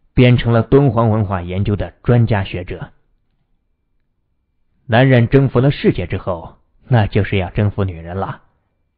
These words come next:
功成名就的中川似乎又回到了二十多岁，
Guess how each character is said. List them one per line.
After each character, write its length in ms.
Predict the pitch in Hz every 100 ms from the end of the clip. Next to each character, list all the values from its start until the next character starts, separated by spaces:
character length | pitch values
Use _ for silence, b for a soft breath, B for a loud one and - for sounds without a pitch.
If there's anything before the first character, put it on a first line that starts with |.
| _ _ -
功 260 | 143 151
成 160 | 131 147
名 240 | 123 131
就 140 | 123 104
的 100 | 87
中 180 | 110
川 280 | 107 113 120 b b _
似 200 | - 185
乎 160 | 180
又 180 | 185 180
回 180 | - 104
到 140 | 110
了 120 | 92 -
二 180 | - 117
十 120 | -
多 160 | 92 90
岁， 260 | 98 82